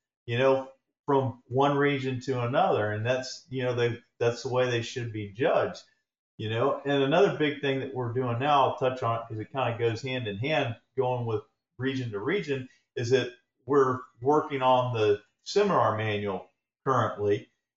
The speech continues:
as well to make sure that everything within that manual is matching what is in the current rule book itself. And,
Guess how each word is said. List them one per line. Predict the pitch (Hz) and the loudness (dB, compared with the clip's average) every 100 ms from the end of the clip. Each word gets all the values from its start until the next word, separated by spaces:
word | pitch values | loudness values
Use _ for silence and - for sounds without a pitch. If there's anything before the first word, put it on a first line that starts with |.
| _ | _
as | 123 113 | -2 -2
well | 117 180 185 139 139 - | 2 4 6 4 0 -4
to | 139 123 | -4 0
make | 131 135 127 - | 4 2 2 -6
sure | - 147 147 131 | -4 2 6 6
that | 117 - | 2 0
everything | 131 135 131 139 131 127 120 | 0 0 -2 -2 -2 0 -2
within | 117 104 - 120 120 | -2 -2 -6 -8 -4
that | 113 104 - 127 | -2 -4 -6 -6
manual | 156 165 151 120 | -4 -2 0 0
is | 113 101 | -2 -4
matching | 110 131 147 156 - 120 120 117 113 _ _ | -2 2 4 2 -2 -6 -6 -6 -8 _ _
what | 113 120 131 - | 0 2 2 0
is | 117 123 | -2 -2
in | 120 | -2
the | 107 - | -4 -6
current | 120 110 104 - _ _ _ | -6 -4 -4 -8 _ _ _
rule | 139 185 202 | 0 2 2
book | 117 - - | 2 2 0
itself. | - - - 214 220 147 - - _ _ _ _ | -6 -8 0 2 4 4 2 -4 _ _ _ _
And, | 151 208 196 165 135 | -2 2 2 2 -2